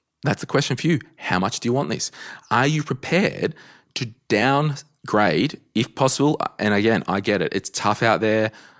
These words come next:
I rent, I've looked for rentals and all that stuff. It's a bitch. It's really hard. Are you prepared to even live a little bit further out of where you are,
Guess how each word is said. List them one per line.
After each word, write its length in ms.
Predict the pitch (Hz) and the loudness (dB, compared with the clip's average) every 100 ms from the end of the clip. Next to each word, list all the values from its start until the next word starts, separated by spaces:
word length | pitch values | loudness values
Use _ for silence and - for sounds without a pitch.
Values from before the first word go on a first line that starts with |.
| _ _ - | _ _ 0
I 160 | 104 | 4
rent, 340 | 104 98 104 - | 4 4 0 0
I've 200 | 90 92 | -2 0
looked 180 | 98 - | -2 -2
for 100 | 104 | 0
rentals 520 | 95 90 - 98 92 | 2 2 2 0 2
and 80 | 90 | 2
all 160 | 95 | 2
that 160 | 95 - | 2 2
stuff. 340 | - 87 92 - | 0 0 0 -4
It's 220 | - 98 - | -4 -2 -2
a 60 | |
bitch. 500 | 95 87 - - - - _ | -4 -4 -4 -6 -8 -12 _
It's 200 | 92 - | -4 -4
really 440 | 98 104 110 95 82 | -8 -2 0 2 2
hard. 440 | 104 85 71 87 - - - - | 0 0 0 -4 -8 -20 -12 -2
Are 200 | 110 123 | 0 2
you 220 | 123 131 | 0 -2
prepared 720 | 127 123 120 123 90 - 139 - - - - | -4 -6 0 0 0 -2 -4 -6 -20 -18 -8
to 180 | - 113 | -2 0
even 440 | 107 123 127 123 98 - _ | 2 2 2 0 0 -6 _
live 360 | 104 101 117 117 | -4 0 2 2
a 60 | |
little 360 | 101 107 123 123 | 2 2 4 4
bit 160 | 113 - | 2 0
further 480 | - 110 101 101 | -2 0 2 4
out 420 | 92 110 82 82 - | 4 4 2 -2 -4
of 100 | - | -2
where 140 | 101 | 0
you 160 | 92 90 | 0 2
are, 400 | 101 95 - 151 | 4 2 2 -4